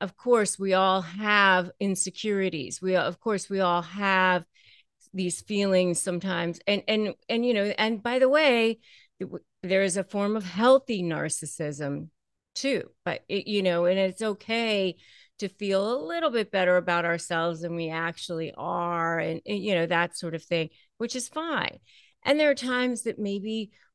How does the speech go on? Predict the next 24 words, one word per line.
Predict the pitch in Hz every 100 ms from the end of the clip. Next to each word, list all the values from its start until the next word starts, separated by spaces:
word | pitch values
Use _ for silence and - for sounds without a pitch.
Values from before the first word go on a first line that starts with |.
| -
we're | 185
sick. | - - 226 214 190 190 - 190
And | 180
so | - 196 180
we're | 180 185
a | 185
little | 185 185
bit | 180 -
more, | 185 180 180 185 180 180 175 - _ _ _ _ _ _
y-, | - -
you | 220 214
know, | 196 185 180 185 180 - _ _ _ _ - -
uh, | 185 190 180 175 180 185
self-centered | - - 175 170 - 175 175 175 170
than | 180 175
we | 180
normally | 180 175 175 175
are, | 170 165 170
something | 170 220 214 202
like | 170 170
that. | 170 156 -
That's | 170 170 -
fine. | - 208 185 156 - - - - - _ -
But | 214